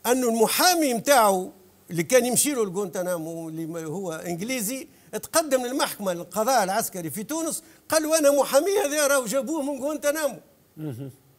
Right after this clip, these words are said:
Speaker 1: يقول: "لا، أنا ما عندي شيء في الملف"، ويحكم عليه بسبع سنين. أين الضمير؟ أين الضمير؟ معناها ثم، ثم ناس راهو ال-، ال-، مش كان حكاية موضوع الرشوة،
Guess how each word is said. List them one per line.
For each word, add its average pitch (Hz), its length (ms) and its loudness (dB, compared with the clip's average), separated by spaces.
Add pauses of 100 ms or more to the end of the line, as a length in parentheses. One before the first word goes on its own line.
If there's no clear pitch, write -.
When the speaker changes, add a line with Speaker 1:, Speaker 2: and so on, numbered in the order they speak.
(280)
Speaker 1:
يقول: 339 320 -6
"لا، 339 120 2
أنا 294 80 2
ما 277 120 2
عندي 302 180 -2
شيء 294 240 -8
في 190 80 -12
الملف"، 233 460 -6
ويحكم 226 360 -8
عليه 233 160 -10
بسبع 196 280 -12
سنين. 127 240 -16 (1040)
أين 220 160 -8
الضمير؟ 190 460 -8 (1400)
أين 233 200 -8
الضمير؟ 190 440 -12
معناها 135 280 -12 (100)
ثم، 196 220 -12
ثم 190 240 -14
ناس 185 420 -10
راهو 165 360 -12 (420)
ال-، 123 960 -14
ال-، 143 40 -14
مش 190 180 -12
كان 208 240 -12
حكاية 196 340 -14
موضوع 160 360 -10
الرشوة، 156 380 -14